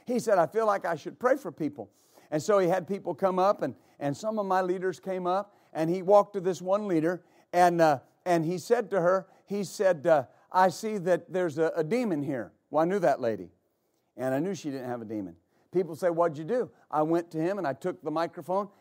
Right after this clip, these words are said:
and I said, "Everybody stand up, we're done." And he was looking at me like,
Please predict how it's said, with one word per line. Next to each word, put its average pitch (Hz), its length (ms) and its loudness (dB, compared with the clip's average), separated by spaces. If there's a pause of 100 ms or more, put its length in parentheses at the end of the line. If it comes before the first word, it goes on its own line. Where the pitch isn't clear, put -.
and 156 140 -2
I 160 60 0
said, 165 200 0
"Everybody 190 300 2
stand 214 340 -2
up, 233 220 4
we're 202 160 4
done." 220 340 2 (2500)
And 180 120 2
he 202 140 4
was 190 160 2
looking 208 220 4
at 202 60 -4
me 190 100 -2
like, 160 240 4